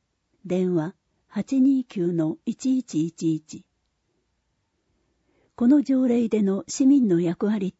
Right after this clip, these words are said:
てどんな内容なの？長崎市自治基本条例検討委員会から報告書として提出された、仮称、長崎市横町づくり基本条例素案では、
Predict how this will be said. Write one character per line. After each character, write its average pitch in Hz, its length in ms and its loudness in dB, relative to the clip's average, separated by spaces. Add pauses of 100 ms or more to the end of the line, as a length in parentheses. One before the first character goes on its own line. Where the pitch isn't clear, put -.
て 147 320 -8
ど 269 160 0
ん 254 80 4
な 190 120 2
内 180 280 2
容 185 200 -2
な 151 120 0
の？ 139 200 -6 (1500)
長 247 240 0
崎 - 240 -6
市 - 120 -4
自 170 200 -4
治 254 140 -10
基 247 100 -4
本 226 240 2
条 208 240 0
例 190 240 -2
検 247 260 -2
討 240 240 0
委 226 100 0
員 226 180 0
会 156 260 -4
か - 140 -8
ら 156 200 -6 (140)
報 247 240 -4
告 - 240 -8
書 262 160 -4
と 247 140 -2
し - 100 -16
て 165 140 -8
提 202 220 -4
出 - 200 -16
さ 196 160 -6
れ 180 140 -2
た、 - 200 -12 (440)
仮 196 140 -2
称、 185 440 -4 (380)
長 247 260 0
崎 - 240 -6
市 - 300 -6
横 214 200 -2
町 254 260 -2
づ 233 140 -6
く 185 120 -4
り 165 100 -2
基 - 140 -4
本 220 240 0
条 202 240 -2
例 160 260 -2
素 185 240 0
案 175 220 0
で 156 100 -4
は、 143 160 -10